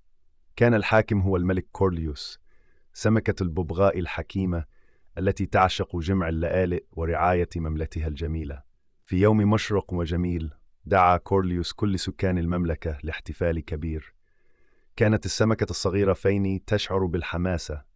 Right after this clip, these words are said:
فهي لم تحضر حفلة من قبل. وصلت فيني وسرعان ما انبهرت بالأنوار المتلألئة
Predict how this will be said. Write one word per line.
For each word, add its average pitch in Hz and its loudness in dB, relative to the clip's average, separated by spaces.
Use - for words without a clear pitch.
فهي 98 4
لم 101 4
تحضر 95 0
حفلة 95 -4
من 85 -2
قبل. 78 -6
وصلت 104 2
فيني 98 0
وسرعان 95 2
ما 87 2
انبهرت 92 0
بالأنوار 85 -2
المتلألئة 82 -4